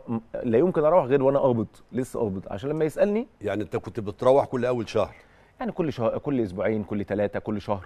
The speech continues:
Speaker 2: بس
Speaker 1: كده
Speaker 2: لازم
Speaker 1: يعني.
Speaker 2: تروح بال-، بال-، بالقبض
Speaker 1: آه،
Speaker 2: بتاعك.
Speaker 1: معايا بقى الفلوس اللي تقدر تغطيني، يعني، تقدر، يعني، لما
Speaker 2: حاططها في المحفظة الكبيرة دي
Speaker 1: لا، ما عنديش
Speaker 2: بتاع-
Speaker 1: محفظة.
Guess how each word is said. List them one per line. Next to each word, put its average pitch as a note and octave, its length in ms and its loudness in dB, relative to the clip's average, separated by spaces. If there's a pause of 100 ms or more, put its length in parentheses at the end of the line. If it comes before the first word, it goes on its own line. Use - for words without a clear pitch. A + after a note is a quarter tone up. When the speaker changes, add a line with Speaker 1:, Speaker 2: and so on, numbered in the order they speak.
(160)
Speaker 2:
بس G2+ 100 -8
Speaker 1:
كده D3+ 100 0
Speaker 2:
لازم C#3+ 100 4
Speaker 1:
يعني. C3+ 100 -2
Speaker 2:
تروح C3 140 2
بال-، G2 680 -2
بال-، F2+ 220 -8
بالقبض G2+ 500 -8
Speaker 1:
آه، - 40 -10
Speaker 2:
بتاعك. E3+ 320 4
Speaker 1:
معايا D#3+ 200 2
بقى D#3+ 140 6
الفلوس C3+ 320 -4
اللي B2+ 120 0
تقدر B2 280 -2
تغطيني، G#2+ 580 -2
يعني، E2+ 240 -6
تقدر، A2 320 -2
يعني، G2+ 220 0
لما G#2 100 -2
Speaker 2:
حاططها A2 180 -4
في F#2+ 80 -8
المحفظة G2 460 -2
الكبيرة F#2+ 320 -6
دي F#2 60 -4
Speaker 1:
لا، A2+ 120 2
ما E3+ 80 -2
عنديش E3+ 160 -4
Speaker 2:
بتاع- C3 100 -4
Speaker 1:
محفظة. G#2+ 360 -8